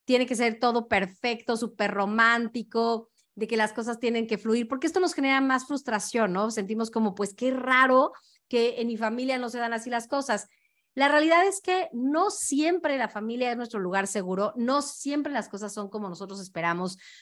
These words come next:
no siempre las relaciones fluyen. Y ojo, no estoy hablando necesariamente de falta de amor, simplemente hay relaciones que no terminan de cuadrarse. Me acuerdo que, eh, estuve en un retiro con Ana Mar Orihuela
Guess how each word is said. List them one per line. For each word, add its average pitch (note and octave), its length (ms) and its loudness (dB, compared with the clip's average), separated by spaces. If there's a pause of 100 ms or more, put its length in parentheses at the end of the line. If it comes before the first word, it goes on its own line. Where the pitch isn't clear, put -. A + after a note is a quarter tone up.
no C4+ 120 -2
siempre D#4+ 280 -4
las D4 100 0
relaciones A3+ 420 -4
fluyen. G#3+ 460 0
Y C4+ 120 0
ojo, F3 360 -2 (840)
no A#3 100 -6
estoy A#3 160 0
hablando A3+ 400 2
necesariamente G3 560 -4
de F#3 60 -6
falta F#3 240 -6
de F3 80 0
amor, F3 340 0 (380)
simplemente C4 920 0
hay B3 160 0
relaciones C4 540 -4
que A#3 100 -6
no B3+ 220 -6
terminan C#4+ 800 0
de G#3+ 100 -8
cuadrarse. F#3 720 -2 (380)
Me A3+ 100 2
acuerdo B3+ 760 4
que, G#3+ 760 -2 (280)
eh, A3 420 -2
estuve D#4 280 -2
en D#4 80 4
un D#4 80 2
retiro C4 520 2
con G#3 420 -2
Ana G3+ 220 -2
Mar A3+ 320 4
Orihuela A3 680 0